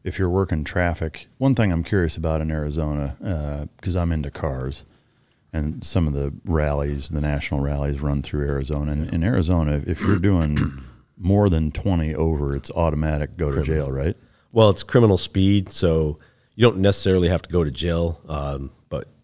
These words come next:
Speaker 2: you know, there is that option. And so what criminal speed means, so it is twenty and over, uh, what that means is, uh, you're getting a criminal ticket. And so the difference being,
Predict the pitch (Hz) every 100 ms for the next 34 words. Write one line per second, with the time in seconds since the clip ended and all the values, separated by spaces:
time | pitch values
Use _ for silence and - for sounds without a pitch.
0 | _ - 76 62 73 76 69 71 65 65
1 | 64 78 71 71 101 85 - - 120 87
2 | - - 82 71 71 73 76 76 80 69
3 | - 80 73 78 73 67 65 - - -
4 | - - - 73 73 85 90 80 87 82
5 | 73 80 76 69 73 69 65 - 85 76
6 | 80 71 - 98 98 95 78 69 71 -
7 | - _ - 78 67 - 82 73 71 67
8 | 69 _ _ - 82 76 117 98 - 82
9 | 80 78